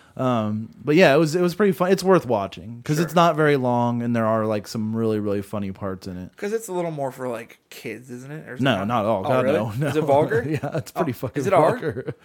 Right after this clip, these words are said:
Speaker 1: Uh, yeah, I believe so.
Speaker 2: Oh, okay. I
Speaker 1: Yeah.
Speaker 2: didn't know.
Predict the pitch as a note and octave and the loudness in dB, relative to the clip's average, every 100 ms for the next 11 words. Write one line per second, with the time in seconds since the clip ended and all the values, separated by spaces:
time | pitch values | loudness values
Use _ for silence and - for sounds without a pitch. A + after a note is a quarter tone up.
0 | - - - - C3+ C3+ C3 F3 A2+ G#2 | -20 -20 -20 -8 -2 2 4 4 2 0
1 | A#2+ D3+ D3 F3 C3 E3 A#2+ - A#2+ G#2+ | -2 -2 0 0 0 -4 -8 -4 -4 -4
2 | C3 B2+ | -8 -14